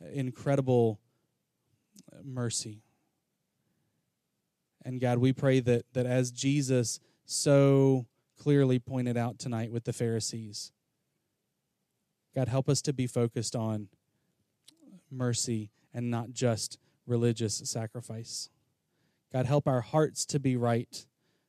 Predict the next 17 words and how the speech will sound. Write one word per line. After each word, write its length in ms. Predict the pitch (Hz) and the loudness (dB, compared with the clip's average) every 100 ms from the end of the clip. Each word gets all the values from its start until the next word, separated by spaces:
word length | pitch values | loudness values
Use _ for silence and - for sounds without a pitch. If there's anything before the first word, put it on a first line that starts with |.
| _ | _
not 240 | 147 139 | -2 -2
just 260 | 131 135 - | 0 0 2
our 120 | 127 | 0
outward 340 | 123 131 123 117 | 0 0 -2 -2
actions 680 | 117 117 - 110 104 - - | -6 -8 -8 -10 -10 -14 -14
to 160 | - 139 | -6 -2
be 120 | 120 | -2
right. 280 | 110 107 113 _ _ _ _ _ _ _ _ _ _ _ _ _ _ _ _ _ _ _ _ _ _ _ - | -2 -8 -12 _ _ _ _ _ _ _ _ _ _ _ _ _ _ _ _ _ _ _ _ _ _ _ -4
God, 140 | 131 | 0
we 140 | 123 139 | 2 2
offer 440 | 135 135 143 135 - | 2 -2 -2 -4 -4
everything 500 | 151 156 143 139 135 | 0 2 2 2 0
that 120 | 131 | -2
we 120 | 127 | -2
have 280 | 104 113 107 | -4 -8 -8
to 120 | 123 | -6
you. 320 | 107 104 101 | -6 -6 -10